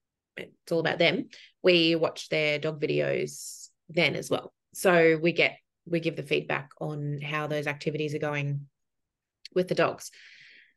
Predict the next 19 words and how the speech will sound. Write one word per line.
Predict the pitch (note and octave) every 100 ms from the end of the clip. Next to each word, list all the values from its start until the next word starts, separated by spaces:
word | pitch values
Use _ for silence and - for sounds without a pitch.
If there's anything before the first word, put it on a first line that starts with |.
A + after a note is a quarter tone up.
| _ -
Um, | G#3 G3+ G#3 G#3 G#3 G#3+ G#3+ - -
but | G3 A3
there's | A3+ A3+
no, | A3 A3 G#3+ G#3 G#3 G#3 _ _ _ _ _
like, | F3+ F#3
stress | - G3 F#3
or | E3+
pressure. | - E3+ -
So | - F#3+ F3+
when | F#3
people | G3+ G3
finish | G3+ G3 F#3+
their | - F3+
class, | C4 B3 B3 - - - _ _
their | G3
groups, | A#3 A3+ - - - _ _ _ _ _
um, | - F3 F3 E3+
or | - F3+
their | F3 E3 E3